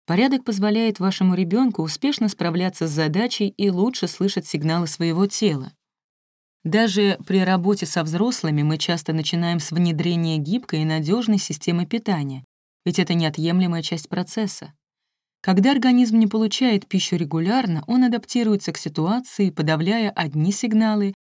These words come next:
регулярные позывы голода, и усиливая другие, желание переедать, для того,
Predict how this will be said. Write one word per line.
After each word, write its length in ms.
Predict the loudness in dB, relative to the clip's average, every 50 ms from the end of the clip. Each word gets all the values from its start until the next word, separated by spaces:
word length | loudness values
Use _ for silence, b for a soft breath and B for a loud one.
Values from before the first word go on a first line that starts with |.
| _ _ _ -4
регулярные 560 | -4 -2 0 0 0 0 0 0 0 -2 -2
позывы 400 | -2 -2 -4 -4 -2 -2 -2 -2
голода, 500 | 0 0 0 0 -2 -4 -6 -10 -12 -14 _ _ _ _ _ _ -2
и 60 | 0
усиливая 520 | 0 2 2 2 4 4 6 6 4 2 2
другие, 640 | 4 4 2 2 2 0 -2 -2 -2 -2 -4 -6 -8 b b b b _ _ _ _ -6
желание 420 | -4 -2 0 0 2 2 0 0
переедать, 640 | -2 -2 -4 -2 -2 -2 -2 -2 -4 -4 -6 -10 -8
для 240 | -6 -4 -2 -2 -2
того, 440 | 0 0 -2 0 0 0 -2 -2 -2